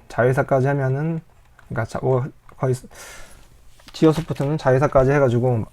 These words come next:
한 서른 몇 개 정도 오프라인 매장을 보유하고 있는 것으로 나옵니다.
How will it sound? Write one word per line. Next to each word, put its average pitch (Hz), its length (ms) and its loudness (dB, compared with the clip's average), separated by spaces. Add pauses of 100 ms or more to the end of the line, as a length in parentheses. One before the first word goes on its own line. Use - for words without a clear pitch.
(300)
한 135 200 -2
서른 160 400 2
몇 120 180 0
개 135 120 4
정도 123 300 2
오프라인 127 360 0
매장을 123 500 0 (300)
보유하고 123 520 4
있는 117 220 2
것으로 135 540 -4 (1120)
나옵니다. 110 540 -2